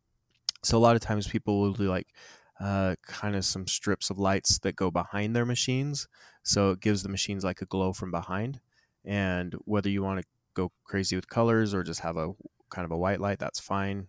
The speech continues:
whatever. But it's so much better than having the overhead lights reflecting off the glass. So, and neon's awesome. I think,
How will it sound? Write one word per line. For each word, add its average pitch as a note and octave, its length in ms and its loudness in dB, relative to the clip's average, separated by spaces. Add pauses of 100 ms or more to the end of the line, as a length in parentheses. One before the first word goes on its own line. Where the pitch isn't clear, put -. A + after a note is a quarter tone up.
whatever. F#2+ 380 -6 (440)
But G#2 180 6
it's - 280 0 (160)
so - 240 4
much B2+ 180 4
better G#2 260 6
than G2 120 0
having F#2+ 360 0
the F2 100 -2
overhead F#2 340 -2
lights F2+ 280 -2
reflecting E2 380 -8
off D#2+ 140 -10
the D#2+ 80 -10
glass. C#2 320 -4
So, - 300 -8 (120)
and A2 160 0
neon's A#2+ 480 4
awesome. F2 480 -2 (220)
I F2+ 100 -6
think, F#2+ 280 -8